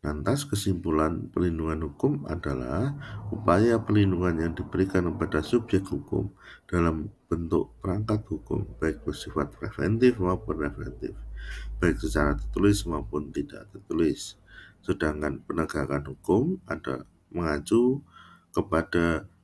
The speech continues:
segala upaya untuk tegaknya dan berfungsinya norma-norma hukum secara nyata sebagai pedoman perilaku dalam lin-, lalu lintas atau hubungan hukum dalam kehidupan masyarakat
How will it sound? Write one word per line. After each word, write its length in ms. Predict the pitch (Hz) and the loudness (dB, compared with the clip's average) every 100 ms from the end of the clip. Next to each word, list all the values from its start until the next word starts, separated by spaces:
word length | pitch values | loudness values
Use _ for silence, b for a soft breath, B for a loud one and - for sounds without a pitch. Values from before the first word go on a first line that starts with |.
| _ | _
segala 960 | - - 117 117 113 - 98 85 85 80 | -4 0 4 2 2 2 4 6 4 2
upaya 640 | 62 98 73 69 64 - | 0 0 0 2 -2 -6
untuk 480 | - 90 85 - - - | -6 -6 -4 -6 -4 -6
tegaknya 560 | 80 - - 92 85 64 | -6 -4 -2 0 0 -2
dan 320 | - 73 69 - | -2 -4 -4 -10
berfungsinya 720 | - 92 87 82 - 110 120 110 | -12 -8 -6 -4 0 2 2 2
norma-norma 640 | 101 90 87 87 80 73 80 | 2 2 0 0 -2 -2 -4
hukum 560 | 78 71 - 69 - B B B B | -6 -10 -6 -6 -8 B B B B
secara 400 | - 85 80 78 | -6 0 0 0
nyata 560 | 80 90 87 90 87 85 | 0 -2 0 0 0 -2
sebagai 480 | - 73 - 76 | -6 -6 -6 -4
pedoman 640 | 71 - - 87 107 107 101 | -4 -4 0 2 4 2 2
perilaku 640 | 90 78 73 - 69 107 B B B | 2 2 -2 -6 -6 -6 B B B
dalam 480 | - 98 98 117 110 | 2 4 6 4 0
lin-, 640 | 64 101 98 95 95 98 - | 0 2 2 0 -4 -8 -4
lalu 400 | 98 92 87 90 | 0 2 2 0
lintas 480 | 90 101 95 - _ - | -2 -2 -2 -6 _ -10
atau 320 | 80 - 78 | -8 -2 -2
hubungan 720 | 87 82 - - 78 80 76 B B B B B _ _ _ | 0 -4 -6 -8 -2 -2 -2 B B B B B _ _ _
hukum 560 | 101 98 98 92 90 92 | 0 4 4 4 2 -2
dalam 480 | - 87 80 78 71 | 0 2 2 0 -2
kehidupan 560 | 85 76 - - 69 | -4 -4 -6 -4 -2
masyarakat 640 | 78 73 69 87 - 80 | -2 -2 -2 -2 0 -2